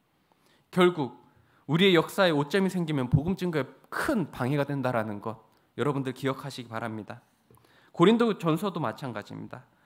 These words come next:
앞에도 또 나오지만 "시기와 분쟁에 속하지 말아야, 말아라"라고 바울은 이렇게 우리에게 경고의 메시지를 던져주고 있습니다. 그것에 빠지게 되어지면 중요한 것을 놓치기 때문입니다.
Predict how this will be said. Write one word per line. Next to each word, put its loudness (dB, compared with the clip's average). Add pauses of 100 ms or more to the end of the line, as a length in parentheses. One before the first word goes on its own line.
앞에도 0
또 -6
나오지만 -2 (220)
"시기와 0
분쟁에 -2
속하지 -6
말아야, 0
말아라"라고 2
바울은 -2
이렇게 -6
우리에게 -6
경고의 -4
메시지를 -6
던져주고 -6
있습니다. -16 (760)
그것에 2
빠지게 -2
되어지면 -2
중요한 2
것을 -6
놓치기 -8
때문입니다. -6